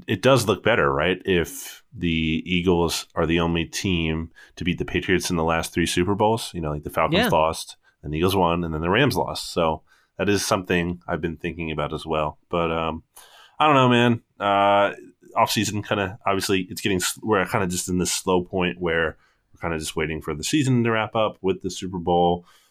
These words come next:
Speaker 1: I'm sure we'll hear some more kinda rumors. One thing we didn't talk about in the show, and we'll get into more in the future, is the, um, that pass rush rumor, which I thought was interesting. Kinda Tony Pauline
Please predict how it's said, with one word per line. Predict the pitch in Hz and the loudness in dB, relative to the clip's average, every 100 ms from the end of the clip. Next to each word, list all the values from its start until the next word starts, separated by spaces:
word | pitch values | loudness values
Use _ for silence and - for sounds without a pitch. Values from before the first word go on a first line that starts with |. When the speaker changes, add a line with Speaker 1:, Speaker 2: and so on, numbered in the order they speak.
| _ | _
Speaker 1:
I'm | - | -16
sure | 73 92 | -4 0
we'll | 87 80 | 0 2
hear | 87 82 | 0 0
some | - 80 | -2 -4
more | 80 85 | -2 -2
kinda | 82 90 82 | -2 -2 -2
rumors. | 85 82 82 - - | 0 0 -2 -4 -4
One | 92 | -2
thing | 90 | 0
we | 85 | 0
didn't | 85 80 | -2 -2
talk | 87 | 0
about | 85 | 0
in | 78 | -2
the | 80 | -2
show, | - 85 80 - | 0 2 0 -6
and | |
we'll | 82 78 | -14 -8
get | 80 | -8
into | 76 76 | -8 -10
more | 80 | -8
in | 78 | -8
the | 76 | -2
future, | 110 - 90 82 | -2 2 0 0
is | 85 - | -6 -6
the, | 80 76 | -4 -4
um, | 73 71 67 - | -6 -8 -14 -8
that | 71 65 - | -6 -8 -4
pass | 98 110 - | -2 -2 0
rush | 85 80 - | 0 0 -2
rumor, | 80 80 90 - - - | -2 -2 -4 -8 -20 -20
which | - | -10
I | 78 | -6
thought | 85 | -2
was | 78 85 | -2 -4
interesting. | - - 85 80 78 - | -8 -8 -6 -6 -8 -8
Kinda | 82 76 67 | -6 -6 -8
Tony | - 90 85 | -2 -2 0
Pauline | 87 80 87 90 82 80 | 0 0 0 -2 -2 -6